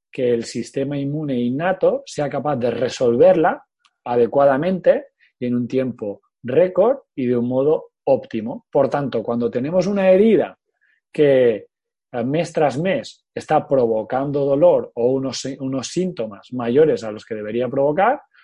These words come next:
lo que nos está diciendo es que la función de resolución de la inflamación a cargo del sistema inmune innato no funciona correctamente. Ese es el principal mecanismo,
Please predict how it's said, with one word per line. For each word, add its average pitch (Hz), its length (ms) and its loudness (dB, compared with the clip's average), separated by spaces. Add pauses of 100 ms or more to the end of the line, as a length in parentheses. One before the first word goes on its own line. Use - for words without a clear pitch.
lo 139 100 -2
que 127 100 -2
nos 127 100 -4
está 139 160 -4
diciendo 165 380 0
es 175 100 -4
que 135 220 0
la 135 240 0
función 131 640 -2
de 123 100 0
resolución 123 680 -4
de 151 80 2
la 147 80 2
inflamación 143 760 -2 (540)
a 117 160 -6
cargo 131 320 0
del 113 100 -2
sistema 123 380 -6
inmune 156 280 -4
innato 208 520 0 (500)
no 196 160 2
funciona 147 360 -2
correctamente. 113 800 -6 (240)
Ese 226 160 2
es 196 80 2
el 139 180 4
principal 139 600 0
mecanismo, 110 680 -8